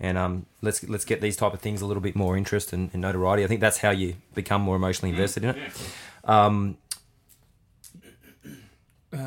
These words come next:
Speaker 1: where was I going with that?
Speaker 3: uh,
Speaker 1: What was I about to say? I lost
Speaker 3: I was
Speaker 1: track.
Speaker 3: just gonna mention about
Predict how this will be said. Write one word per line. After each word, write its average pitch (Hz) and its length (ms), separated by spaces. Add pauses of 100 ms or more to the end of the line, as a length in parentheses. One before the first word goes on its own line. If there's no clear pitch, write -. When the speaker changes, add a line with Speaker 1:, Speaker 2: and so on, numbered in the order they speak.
(120)
Speaker 1:
where 110 120
was 90 80
I 92 60
going 90 140
with 82 100
that? 87 80
Speaker 3:
uh, 139 40 (160)
Speaker 1:
What 104 100
was 98 80
I - 20
about 117 120
to 95 60
say? 90 120
I - 1000
lost 85 140
Speaker 3:
I 123 40
was 123 80
Speaker 1:
track. - 20
Speaker 3:
just 139 160
gonna 123 140
mention 113 340
about 107 280